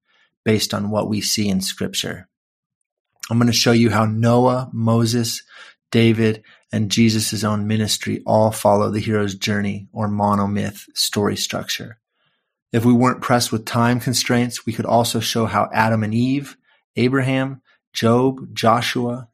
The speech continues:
Joseph, Jonah, Samson, Saul, and Daniel's stories all follow this structure as well.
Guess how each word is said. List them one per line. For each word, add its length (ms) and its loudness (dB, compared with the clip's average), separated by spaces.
Joseph, 760 -2
Jonah, 580 0
Samson, 720 0
Saul, 640 0
and 180 0
Daniel's 520 0
stories 440 -6
all 220 -2
follow 380 -2
this 180 -8
structure 460 -8
as 120 -10
well. 400 -8